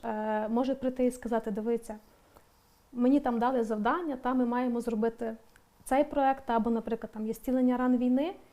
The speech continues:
і він розуміє, що один його підрозділ це робити не може. І він тоді каже, «Дивіться, ми зараз будемо в співпраці з цим іншим підрозділом працювати над цим проєктом. Чи ви там маєте бажання,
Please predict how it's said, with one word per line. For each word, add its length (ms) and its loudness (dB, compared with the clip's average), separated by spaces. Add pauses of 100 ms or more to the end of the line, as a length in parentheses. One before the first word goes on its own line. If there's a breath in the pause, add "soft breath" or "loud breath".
(120)
і 60 -2
він 140 6
розуміє, 440 4
що 200 0
один 240 4
його 160 2
підрозділ 460 -2
це 140 -4
робити 380 -2
не 80 -2
може. 360 -4 (520 soft breath)
І 20 2
він 80 2
тоді 200 0
каже, 280 0
«Дивіться, 360 0
ми 140 0
зараз 220 0
будемо 200 -2
в 40 -10
співпраці 560 -4
з 40 -16
цим 320 -2
іншим 320 -2
підрозділом 800 -2
працювати 440 -2
над 160 -6
цим 140 0
проєктом. 560 -6 (560 soft breath)
Чи 160 0
ви 200 6
там 320 4 (520)
маєте 320 0
бажання, 580 2